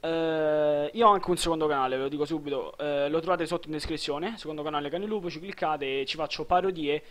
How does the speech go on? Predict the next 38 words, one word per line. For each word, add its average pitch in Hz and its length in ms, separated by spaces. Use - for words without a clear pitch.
e 135 680
gameplay, 143 440
let's 131 200
play, 131 400
tra 135 140
poco 135 220
comincerò. 135 480
E 170 440
poi 220 120
c'è 226 80
il 190 80
canale 185 340
di 165 120
Manux, 311 520
un 147 120
membro 165 260
dell'R 151 340
N 147 180
T, 311 220
vi 175 100
lascio 170 240
anche 170 180
il 156 60
suo 160 140
in 143 60
descrizione, 160 680
R 151 160
N 143 160
T - 80
Manux, 165 540
vi - 200
lascio 143 200
il 135 40
suo 151 120
canale 156 180
in 143 60
descrizione, 143 420
ragazzi, 139 420